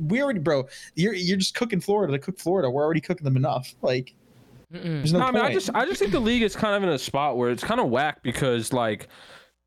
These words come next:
Speaker 3: Florida is obviously not an org today, yesterday, tomorrow, at any point that is gonna go and offer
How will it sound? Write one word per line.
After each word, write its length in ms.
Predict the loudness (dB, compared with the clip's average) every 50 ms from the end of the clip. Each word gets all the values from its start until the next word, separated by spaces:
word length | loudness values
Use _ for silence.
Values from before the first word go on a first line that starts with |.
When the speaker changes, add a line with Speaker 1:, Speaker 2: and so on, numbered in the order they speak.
| _ _ _ _ _ _ _ _ 0
Speaker 3:
Florida 280 | 2 2 4 4 4
is 160 | 2 2 2
obviously 480 | 2 2 2 2 0 -2 0 0 0 2
not 400 | 4 4 4 4 2 2 0 0
an 160 | 0 0 0 0
org 480 | 0 2 2 2 0 0 -2 -6 -10 -8 -4
today, 640 | -2 -2 0 0 0 0 2 2 2 2 0 -2 -2 0
yesterday, 720 | 0 0 0 0 -2 -2 0 0 2 2 2 2 0 0
tomorrow, 680 | -2 -2 0 0 2 2 2 2 2 2 2 2 2 2
at 140 | 2 2 2
any 180 | 2 2 2
point 380 | 0 0 0 0 0 0 0 0
that 120 | 0 0 0
is 120 | 0 0
gonna 200 | 0 -2 -2 0
go 240 | 0 0 0 2 2
and 80 | 2
offer 360 | 2 2 0 0 0 -2 -2